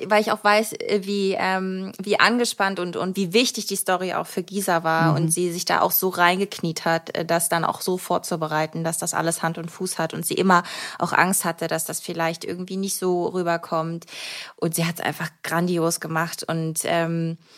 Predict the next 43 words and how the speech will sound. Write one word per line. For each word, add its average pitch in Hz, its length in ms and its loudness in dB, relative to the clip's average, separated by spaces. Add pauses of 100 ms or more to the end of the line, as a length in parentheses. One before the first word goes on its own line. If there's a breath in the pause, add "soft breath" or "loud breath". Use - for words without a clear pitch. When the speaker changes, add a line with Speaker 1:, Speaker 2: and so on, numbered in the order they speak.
(420 loud breath)
Speaker 1:
das 185 180 0
war 185 140 10 (120)
ein 202 140 2
richtig 208 340 2
schöner 190 260 4
Moment 185 340 4
und 175 100 0
wir 180 160 2
haben 208 220 6
selbst 185 280 2
in 180 200 0
den, 170 240 -2
in 170 180 -2
den 165 160 0
Proben 220 400 6
schon, 170 420 2
haben 165 180 4
wir 160 120 2
alle 143 200 2
geheult. 147 640 -2
Speaker 2:
Ach. 190 260 4 (840)
Speaker 1:
Und 196 120 4
dann 180 120 4
haben 190 120 6
die 208 60 4
immer 196 120 2
gesagt, 190 140 -4 (160 loud breath)
„Nein, 254 260 6
nein, 294 220 6 (240 loud breath)
noch 262 140 8
nicht, 294 220 6
ihr 247 80 6
müsst 247 200 4
das 269 100 4
noch 262 220 2
zurückhalten, 269 460 2
nicht, 233 120 2
dass 277 120 2
das 277 140 2
gleich 247 220 4
nicht 247 100 -2
mehr 254 120 -4
klappt.“ - 220 -8